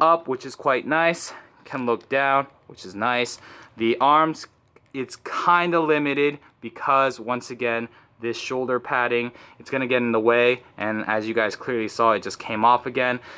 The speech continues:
It can full rotate three sixty, uh, bicep swivel is there, double jointed elbows is there, full rotation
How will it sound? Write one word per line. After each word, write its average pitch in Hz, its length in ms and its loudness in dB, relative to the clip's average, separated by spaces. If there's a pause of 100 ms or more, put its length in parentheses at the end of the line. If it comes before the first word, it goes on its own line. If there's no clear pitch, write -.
(120)
It - 80 -16
can 131 300 0
full 135 480 2
rotate 123 520 2
three 120 180 -2
sixty, 147 720 0 (320)
uh, 107 240 4
bicep 127 500 0
swivel 120 440 -4
is 110 160 -6
there, 143 480 2 (460)
double 135 320 2
jointed 123 400 -2
elbows 117 560 2 (220)
is 98 260 -6
there, 120 420 4 (560)
full 160 260 8
rotation 135 720 2